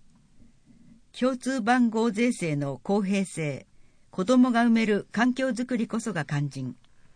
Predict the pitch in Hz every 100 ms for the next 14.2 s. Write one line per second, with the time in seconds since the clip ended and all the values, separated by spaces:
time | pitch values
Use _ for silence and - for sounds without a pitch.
0 | _ _ - - - 240 247 240 - 143
1 | 135 131 - - 156 277 247 160 131 156
2 | 131 - - - - _ - 180 220 208
3 | - 151 131 - _ _ _ _ _ _
4 | _ _ _ _ _ - _ - 185 -
5 | 262 262 240 226 254 240 240 240 190 143
6 | 135 - _ - 196 202 247 247 240 226
7 | 247 220 170 147 _ - 175 233 214 196
8 | 180 160 170 - - - - 277 262 208
9 | 170 - 180 285 285 202 160 143 202 -
10 | 160 143 151 - 180 151 143 127 120 _
11 | _ _ - _ - 214 226 226 214 175
12 | 269 285 - 220 208 156 180 185 165 170
13 | 170 147 160 190 - 180 151 143 156 175
14 | 143 -